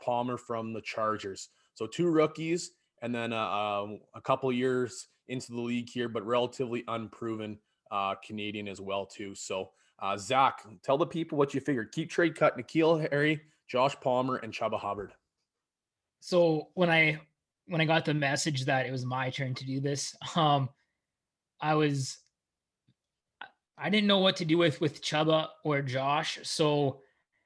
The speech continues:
Speaker 2: I knew what to do with Harry right away. Um, gotta cut bait with Harry. So I'll cut N'Keal Harry. That, uh, that pains me as a,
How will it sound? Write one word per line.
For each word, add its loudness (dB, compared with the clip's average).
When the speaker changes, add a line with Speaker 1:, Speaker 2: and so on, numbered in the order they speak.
Speaker 2:
I 0
knew 8
what 6
to 0
do 4
with -2
Harry 4
right -2
away. -10
Um, 0
gotta 2
cut 0
bait 0
with -4
Harry. 2
So -4
I'll -6
cut -2
N'Keal 0
Harry. 2
That, 2
uh, 0
that -10
pains -2
me -4
as -2
a, -6